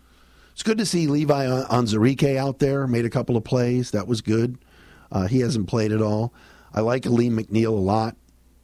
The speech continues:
you know, in the middle as kind of a plugger. Um, I thought Derek Barnes played pretty well.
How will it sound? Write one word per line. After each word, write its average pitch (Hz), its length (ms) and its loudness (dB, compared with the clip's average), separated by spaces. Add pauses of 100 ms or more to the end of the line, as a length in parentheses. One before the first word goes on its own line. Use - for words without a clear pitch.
(180)
you 104 120 -2
know, 90 220 -4
in 120 140 2
the 117 60 2
middle 110 280 2
as 104 100 -2
kind 101 160 -2
of 95 60 -2
a 87 80 -2
plugger. 110 540 -2 (800)
Um, 92 500 -2 (240)
I 117 60 -2
thought 113 200 -2
Derek 110 320 0
Barnes 104 360 0
played 104 280 -4
pretty 107 200 -2
well. 104 440 -2